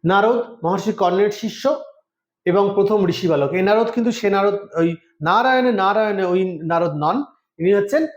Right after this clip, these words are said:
মহর্ষি কর্ণের শিষ্য নারদ। তাকে কোথায় দেখতে পাই? চতুর্থ অঙ্কে দেখতে পাই শুধুমাত্র, এবং সেই প্রথম ঋষি বালক তিনি, হ্যাঁ, তার একজন শিষ্যদের মধ্যে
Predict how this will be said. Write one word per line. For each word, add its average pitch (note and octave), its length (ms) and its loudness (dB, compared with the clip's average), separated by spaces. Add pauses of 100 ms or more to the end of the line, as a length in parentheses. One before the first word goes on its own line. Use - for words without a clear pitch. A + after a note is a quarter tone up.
(200)
মহর্ষি G#3+ 260 -2
কর্ণের C4 460 2
শিষ্য - 560 -4 (1000)
নারদ। D3+ 340 0 (120)
তাকে G#3 180 0
কোথায় B3+ 260 2
দেখতে C4 160 -6
পাই? D4+ 160 2
চতুর্থ A3+ 400 0
অঙ্কে E3+ 260 0
দেখতে C#3+ 180 -4
পাই G#3+ 200 0
শুধুমাত্র, F3 460 0
এবং A3+ 180 2
সেই D4 280 -2
প্রথম B3+ 300 0
ঋষি A3+ 280 0
বালক D#3+ 380 2 (220)
তিনি, C3 200 -8
হ্যাঁ, A#3+ 180 2 (360)
তার F3+ 120 2
একজন E3+ 240 2
শিষ্যদের F#3 480 -4
মধ্যে G#3 240 0